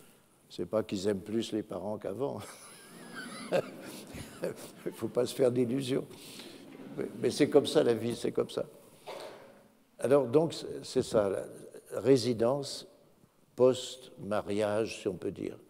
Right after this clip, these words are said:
Quatrième, quatrième, euh, composante, une représentation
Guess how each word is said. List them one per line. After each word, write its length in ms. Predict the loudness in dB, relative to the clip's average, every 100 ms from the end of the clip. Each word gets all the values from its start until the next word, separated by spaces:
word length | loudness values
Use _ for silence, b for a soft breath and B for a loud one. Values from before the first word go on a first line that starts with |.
| b b b 6
Quatrième, 720 | 8 8 4 6 6 4 -2 -8 -16 -20 -20 _ _ _
quatrième, 720 | 0 0 4 4 6 6 4 -2 -2
euh, 300 | 0 2 0 -4 -12 -18 -20 _ _ _ -14 -2
composante, 840 | 2 6 4 4 -2 -4 -10 -18 -20 _ _ _ _ _ _ _ _ _
une 240 | 4 4 6
représentation 1120 | 6 8 6 4 2 2 2 2 0 0